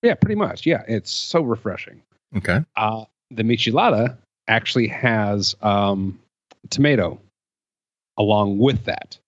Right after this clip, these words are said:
Speaker 1: So it's a tomato juice along with that.
Speaker 2: Fancy. I learn something every day.
Speaker 1: So what I'm drinking is the Modelo Especial Chelada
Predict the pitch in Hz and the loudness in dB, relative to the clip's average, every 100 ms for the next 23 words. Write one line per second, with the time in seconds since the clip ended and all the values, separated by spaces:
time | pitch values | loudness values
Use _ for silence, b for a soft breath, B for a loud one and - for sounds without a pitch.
0 | _ - 113 113 - 123 117 104 98 101 | _ -6 -4 -4 -2 0 2 2 0 0
1 | 101 98 98 95 90 - - _ _ _ | -2 -2 -2 -2 -6 -12 -18 _ _ _
2 | _ _ _ _ _ _ _ _ _ _ | _ _ _ _ _ _ _ _ _ _
3 | _ _ 107 151 170 - 85 - 107 127 | _ _ -6 -2 -2 -4 -12 -12 -4 -4
4 | - 135 135 147 147 110 90 _ _ _ | -2 -2 -2 -4 -4 -6 -10 _ _ _
5 | _ _ _ b b b - 131 113 113 | _ _ _ b b b 0 2 4 2
6 | 110 - - _ 117 110 107 113 107 107 | 2 -4 -12 _ 0 2 4 2 2 2
7 | 110 127 123 127 120 117 _ - 107 104 | 2 2 2 2 0 -2 _ -2 0 2
8 | 107 117 120 - 113 - 101 92 98 135 | 2 2 0 2 0 2 0 0 0 0
9 | 151 202 - | 2 0 -2